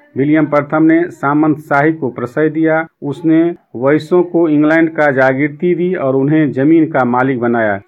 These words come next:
इन्हीं बैरन बाद में सामंत बने। इंग्लैंड का सामंतवाद अपने चरमोत्कर्ष था। मध्य यूरोप में विभिन्न रूप से यह प्रथा अठारह सौ अड़तालीस तक रहा।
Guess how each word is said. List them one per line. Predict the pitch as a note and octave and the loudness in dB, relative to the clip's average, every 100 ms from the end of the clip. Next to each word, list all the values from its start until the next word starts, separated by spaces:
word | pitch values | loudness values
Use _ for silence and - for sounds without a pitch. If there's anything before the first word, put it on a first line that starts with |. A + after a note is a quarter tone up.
| - | -4
इन्हीं | D3 E3 F#3+ D#3+ | 0 2 2 2
बैरन | C3 D3 D#3+ D3+ | 2 2 2 2
बाद | C3+ C#3+ D3 | 2 2 2
में | D#3 D#3+ | 2 2
सामंत | - - B2 D3+ D#3 | -2 -4 -2 0 0
बने। | D#3 D#3+ E3 E3+ - | 0 0 0 -2 -6
इंग्लैंड | C3+ D3+ D#3+ E3+ | -2 0 2 0
का | D#3+ D3 | 0 0
सामंतवाद | D3 C#3+ D3+ D#3+ D#3 D3+ C3+ D3 D#3+ - _ _ | 0 0 0 0 -2 -2 0 0 -2 -10 _ _
अपने | C3+ C3+ E3+ E3 | -8 -2 0 2
चरमोत्कर्ष | D3 C#3+ D3+ D#3 D#3 D3+ D3+ | 0 0 0 0 0 -2 -2
था। | - - D3+ D#3+ - A2+ | -6 -2 -2 -4 -10 -4
मध्य | C#3 F3+ - | 0 0 0
यूरोप | D#3 D#3 D#3+ | 0 2 2
में | D#3 D3+ D#3 C3 | 2 0 -2 -4
विभिन्न | B2 D#3 G3 G#3+ F#3+ | 0 2 2 2 -2
रूप | C3+ D3+ D3+ | -2 -2 -2
से | D#3 D3 | -2 -2
यह | C#3+ C#3 | 0 -2
प्रथा | C#3 B2+ C#3 C#3 C#3+ _ | -2 -4 -2 -4 -4 _
अठारह | C#3 C3 D3 | -6 0 0
सौ | D3 D3 | 0 0
अड़तालीस | C3+ C3+ C#3+ D#3+ D#3+ - _ - | -2 0 0 0 -2 -10 _ 0
तक | D3+ D3+ - - | 0 0 -8 -4
रहा। | C#3 C#3+ | 0 0